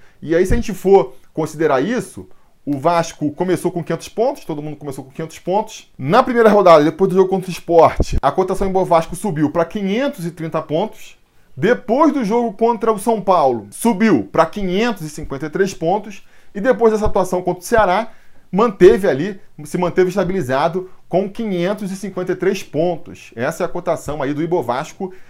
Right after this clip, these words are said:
é, depois de três rodadas, né? Subiu um pouquinho em relação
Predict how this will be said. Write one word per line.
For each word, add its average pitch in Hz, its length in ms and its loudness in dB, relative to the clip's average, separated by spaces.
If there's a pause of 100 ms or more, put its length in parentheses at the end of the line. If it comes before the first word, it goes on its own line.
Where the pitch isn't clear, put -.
(200)
é, 123 320 -2
depois 170 420 4
de 190 120 -2
três 180 240 0
rodadas, 123 560 0
né? 160 180 -6 (120)
Subiu 127 340 -6
um 156 40 -8
pouquinho 151 440 -8
em - 20 -6
relação 151 480 -8